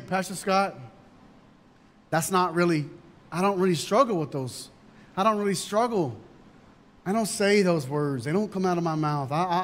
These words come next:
I really feel like I'm walking clean." Praise God. I'm glad that you are. Can I just raise the standard for you today? I'm gonna read you some scripture that, uh,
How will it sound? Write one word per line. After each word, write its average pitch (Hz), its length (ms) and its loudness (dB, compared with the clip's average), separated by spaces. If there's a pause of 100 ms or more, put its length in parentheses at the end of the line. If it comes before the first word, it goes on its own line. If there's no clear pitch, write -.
I 175 40 2
really 196 220 0
feel 202 160 -4
like 180 100 0
I'm 175 160 0
walking 180 400 0
clean." 156 480 -2 (1040)
Praise 196 340 -2
God. 160 360 2 (880)
I'm 180 160 0
glad 185 300 4
that 185 180 -8
you 185 160 0
are. 135 240 -2 (960)
Can 170 100 0
I 165 80 2
just 160 220 -4
raise 180 240 2
the 175 80 -4
standard 175 340 0
for 175 180 -2
you 180 80 2
today? 185 440 0 (1000)
I'm 175 120 2
gonna 202 160 4
read 180 300 0
you 185 300 0
some 170 160 -8
scripture 175 460 -2
that, 156 260 -2 (480)
uh, 156 240 0